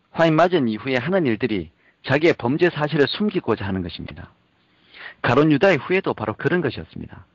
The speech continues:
그저 이 죄를 숨기고자 하는 것이죠. 그래서 그는 결국 허무한 자살로 자신의 삶을 마감하게 된 것입니다. 이제 이런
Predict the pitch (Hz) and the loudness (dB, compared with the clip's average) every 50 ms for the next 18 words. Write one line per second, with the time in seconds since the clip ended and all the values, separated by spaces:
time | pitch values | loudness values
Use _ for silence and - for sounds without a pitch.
0 | _ - - _ _ _ _ - - 120 156 156 147 139 131 - - 165 165 143 | _ -20 -20 _ _ _ _ 0 2 4 6 6 6 6 4 0 -2 -4 -6 -4
1 | - - 131 139 156 151 131 - - - 202 202 - 180 - - 117 107 107 104 | -2 0 2 4 4 4 4 2 -2 -4 -4 -4 -4 -4 -4 -6 -6 -6 -6 -6
2 | 107 110 101 95 - - - - - 107 98 90 - _ _ _ _ _ _ _ | -6 -6 -6 -8 -10 -12 -14 -12 -10 -10 -10 -12 -16 _ _ _ _ _ _ _
3 | _ _ - - 190 165 170 - - 175 175 147 - - 123 131 151 160 156 123 | _ _ -4 0 0 0 2 2 2 4 4 2 2 2 0 2 4 4 2 2
4 | 95 85 - _ _ - 156 147 139 147 160 151 135 120 120 113 - - 151 147 | 0 -2 -10 _ _ -2 0 2 4 4 4 4 2 0 0 -2 0 0 0 0
5 | 135 117 95 85 85 - - 113 113 - 151 127 120 123 135 139 131 107 90 82 | 0 -2 -2 -4 -6 -6 -6 -4 -2 0 0 0 0 0 -2 0 0 0 -2 -4
6 | - _ - 90 - 110 117 123 131 127 120 95 - 82 80 85 92 - - - | -8 _ -8 -6 -4 -2 0 0 0 0 -2 -6 -10 -10 -10 -10 -12 -12 -14 -14
7 | 82 - - - _ _ _ _ _ _ _ - - _ _ _ - - - - | -16 -18 -20 -20 _ _ _ _ _ _ _ -20 -20 _ _ _ -20 -20 -20 -20
8 | - - - - - - - - _ _ _ _ - 143 160 185 165 170 175 202 | -20 -20 -20 -20 -20 -20 -20 -20 _ _ _ _ 2 4 6 8 8 8 6 6
9 | 196 180 156 120 | 4 2 0 -2